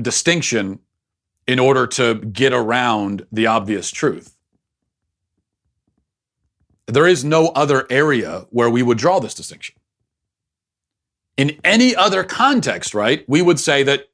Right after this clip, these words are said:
the, the term human being and person is interchangeable. It means exactly the same thing in every other context,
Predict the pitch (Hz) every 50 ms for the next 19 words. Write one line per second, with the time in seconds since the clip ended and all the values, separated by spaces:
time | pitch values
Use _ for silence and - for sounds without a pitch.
0 | _ - - - 139 123 113 107 113 120 117 - - 160 - 143 131 - - 165
1 | 180 175 160 143 151 156 143 143 127 123 120 113 - 160 160 139 - - - 123
2 | 113 117 110 - - 147 147 139 - - 175 180 151 117 101 80 - - _ _
3 | _ - - - 135 139 156 160 160 147 - - 147 139 117 113 107 117 143 135
4 | 147 143 - 151 147 139 135 135 127 - - 131 127 120 117 - - 127 95 -
5 | - _ _ _ _ _ _ _ _ _ _ _ _ - 139 139 143 143 - 151
6 | 151 139 135 156 147 - - 139 135 123 131 123 - - 139 131 120 101 104 85
7 | - - - - -